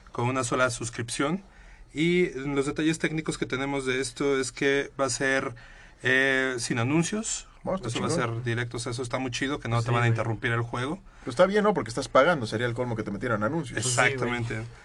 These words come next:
Speaker 1: Viene, eh, para que puedas descargar los juegos, para que juegues sin conexión.
Speaker 2: Ok.
Speaker 1: Para aquellos que de pronto no, no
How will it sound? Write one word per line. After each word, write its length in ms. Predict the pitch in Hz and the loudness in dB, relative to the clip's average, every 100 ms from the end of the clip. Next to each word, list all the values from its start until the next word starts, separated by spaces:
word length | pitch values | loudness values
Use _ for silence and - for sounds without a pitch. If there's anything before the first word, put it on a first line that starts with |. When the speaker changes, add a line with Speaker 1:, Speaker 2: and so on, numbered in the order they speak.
| - - - | -20 -18 -4
Speaker 1:
Viene, 600 | 139 160 156 151 143 127 - | 2 4 6 6 4 2 0
eh, 200 | 127 117 | 0 2
para 140 | 131 | 0
que 100 | 120 | 0
puedas 200 | 123 160 | 0 2
descargar 400 | 156 - 127 139 | 0 -2 2 2
los 120 | 147 | 2
juegos, 300 | - 156 165 | 0 0 0
para 180 | - 117 | 0 -2
que 60 | 117 | -2
juegues 260 | 139 127 | -4 -4
sin 140 | 120 123 | -4 -4
conexión. 580 | 117 113 113 147 151 160 - | -4 -4 -2 -2 -2 -4 -10
Speaker 2:
Ok. 120 | 110 107 156 | -4 -4 -2
Speaker 1:
Para 140 | 160 | 0
aquellos 280 | 113 131 127 | -2 -2 -4
que 100 | 131 | -2
de 100 | 117 | -2
pronto 280 | 117 123 123 | -2 -4 -2
no, 140 | 120 120 | -2 0
no 540 | 120 123 123 120 117 | 0 0 0 0 0